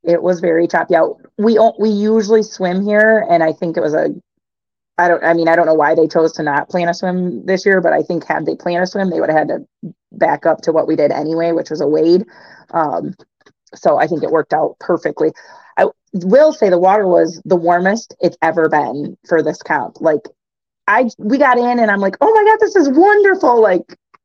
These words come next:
not quite bathwater, but warm for Lake Michigan. I was, it was nice and refreshing. Like, after the comp, I jumped back in, and usually I don't want to, want to, 'cause you wanna get all the sand off you.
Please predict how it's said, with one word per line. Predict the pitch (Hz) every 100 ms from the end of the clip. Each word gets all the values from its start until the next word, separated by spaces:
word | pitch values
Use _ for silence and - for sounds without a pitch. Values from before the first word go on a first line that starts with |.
| _
not | 233 226 -
quite | 175
bathwater, | 170 160 160 139
but | 156 170
warm | 202 220 180 160
for | 170 160 156
Lake | 160 160
Michigan. | 165 156 156 139
I | 160
was, | 190 151 - - _ _ _ _ -
it | 185
was | 165
nice | 165 147 110 - - -
and | 170
refreshing. | 160 170 160 160
Like, | 147 147 - -
after | 185 180 202 185
the | 180
comp, | 180 175 175 180 _ _ _
I | 165
jumped | 160 156 151
back | 170 170 185
in, | 175 170
and | 156
usually | 160 165 165
I | 160
don't | 160 160
want | 160 160
to, | 151 _
want | 165 160 165
to, | 165
'cause | 165
you |
wanna | 175 165 143
get | -
all | 156
the | 156
sand | 160 151
off | 131 -
you. | - -